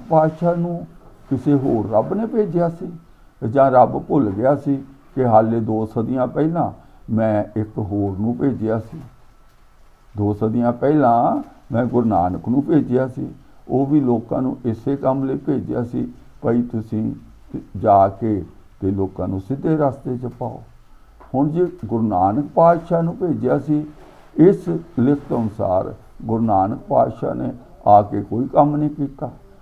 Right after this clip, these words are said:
ਨਾ ਅੱਗੋਂ ਅੱਠ ਗੁਰੂ ਸਾਹਿਬਾਨ ਨੇ ਕੋਈ ਕੰਮ ਕੀਤਾ। ਤਾਂ ਹੀ ਉਹ ਤਾਂ ਰੱਬ ਬੜਾ ਪਰੇਸ਼ਾਨ ਹੋਇਆ, ਉਸਨੇ ਦੁਸ਼ਟ ਦਮਨ ਨੂੰ ਬੁਲਾਇਆ,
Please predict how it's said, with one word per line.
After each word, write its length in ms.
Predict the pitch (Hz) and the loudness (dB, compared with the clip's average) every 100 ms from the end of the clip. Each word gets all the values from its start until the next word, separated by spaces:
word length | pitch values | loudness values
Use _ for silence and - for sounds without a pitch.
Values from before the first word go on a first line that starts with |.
| - | -2
ਨਾ 220 | 131 151 - | 6 6 6
ਅੱਗੋਂ 380 | 135 - 180 165 | 2 2 6 6
ਅੱਠ 160 | 123 | 6
ਗੁਰੂ 260 | 104 107 113 | -4 -6 -4
ਸਾਹਿਬਾਨ 380 | 120 147 156 165 | -2 2 4 4
ਨੇ 100 | 170 | 2
ਕੋਈ 180 | 170 165 | 0 0
ਕੰਮ 240 | 165 156 | 2 0
ਕੀਤਾ। 420 | 147 160 160 147 - - - - | -2 -6 -2 -2 -2 -12 -18 0
ਤਾਂ 120 | 165 | 2
ਹੀ 80 | 208 | 2
ਉਹ 120 | 208 | 0
ਤਾਂ 160 | 196 151 | 2 8
ਰੱਬ 180 | 123 131 | 8 6
ਬੜਾ 360 | 143 135 131 | 2 2 2
ਪਰੇਸ਼ਾਨ 580 | 120 107 113 107 147 165 | 2 -2 -4 2 4 6
ਹੋਇਆ, 380 | 165 160 160 160 - - - | 6 8 8 6 -2 -10 2
ਉਸਨੇ 400 | 156 151 151 147 | 2 4 0 0
ਦੁਸ਼ਟ 320 | - 151 - | 2 0 2
ਦਮਨ 280 | 139 131 123 | 0 0 0
ਨੂੰ 160 | 123 | -2
ਬੁਲਾਇਆ, 560 | 110 101 90 113 151 151 | -2 0 4 8 8 6